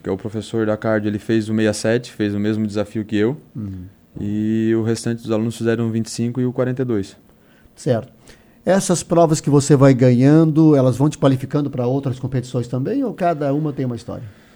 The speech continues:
Speaker 1: Não, aqui, nessa aqui meio que cada uma tem uma história, assim.
Speaker 2: Uhum, uhum.
Speaker 1: Então, a gente vai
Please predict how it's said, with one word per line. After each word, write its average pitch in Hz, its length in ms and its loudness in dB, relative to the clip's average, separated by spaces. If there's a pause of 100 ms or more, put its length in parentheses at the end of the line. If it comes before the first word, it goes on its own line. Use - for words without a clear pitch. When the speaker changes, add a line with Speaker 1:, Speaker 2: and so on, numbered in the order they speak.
(300)
Speaker 1:
Não, 165 400 4
aqui, 139 360 0
nessa 151 260 2
aqui 165 300 0
meio 170 240 2
que 165 100 -14
cada 156 220 4
uma 165 160 2
tem 165 120 0
uma 170 120 2
história, 120 380 4
assim. 98 180 -8
Speaker 2:
Uhum, 90 160 -10
uhum. 98 160 -8 (100)
Speaker 1:
Então, 113 920 -4
a 113 40 -4
gente 113 260 -6
vai 120 720 -2